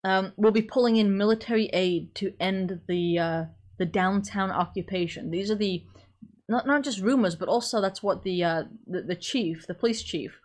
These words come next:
over in Ottawa said. So that would mean <laughs> that they would be enacting the War Measures Act. So in other words, uh, the military would be deployed. Trudeau would be quite literally declaring war on the people.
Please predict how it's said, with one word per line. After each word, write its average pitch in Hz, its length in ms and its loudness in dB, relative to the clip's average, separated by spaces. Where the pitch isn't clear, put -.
over 196 320 6
in 180 260 0
Ottawa 190 400 2
said. 233 600 -4
So 233 500 4
that 285 220 4
would 311 140 4
mean 277 380 6
<laughs> - 360 -20
that 208 140 2
they 226 80 8
would 226 160 8
be 214 340 2
enacting 226 480 4
the 190 140 0
War 214 400 4
Measures 202 540 2
Act. - 500 -10
So 202 120 -4
in 208 80 4
other 220 160 6
words, 190 580 4
uh, 170 480 4
the 185 80 0
military 240 420 6
would 220 140 2
be 196 80 2
deployed. 165 680 0
Trudeau 220 360 6
would 202 200 4
be 196 260 0
quite - 320 -4
literally 202 300 2
declaring 185 680 0
war 185 320 2
on 180 200 0
the 170 80 -2
people. - 520 -4